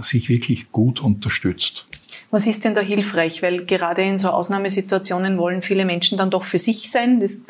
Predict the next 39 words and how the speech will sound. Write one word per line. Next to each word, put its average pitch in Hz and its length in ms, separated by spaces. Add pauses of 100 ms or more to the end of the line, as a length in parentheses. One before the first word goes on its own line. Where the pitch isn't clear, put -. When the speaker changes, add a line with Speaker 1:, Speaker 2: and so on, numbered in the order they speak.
(260)
Speaker 2:
gibt's 202 260
wahrscheinlich 185 380
unterschiedliche 196 640
Strategien, 185 520
Speaker 1:
Mhm. 208 40
Speaker 2:
wie 202 60
man 196 160
damit 190 240
umgeht. 196 340 (400)
Aber 202 160
soll 202 240
man 214 380
den 208 140
Partner 190 360
dann 196 180
alle 175 260
Arbeit 214 340
daheim 196 260
abnehmen 208 720
oder 180 380
soll 175 220
man 170 160
ihn 170 100
in 180 140
Ruhe 220 240
lassen? 208 540 (260)
Gibt's 220 240
da 208 120
auch 180 120
für 202 160
Angehörige 220 1200
irgendwelche 208 500
Richtlinien, 240 800
an 214 220
die 220 80
man 226 100
sich 220 220
halten 226 320
kann? 226 240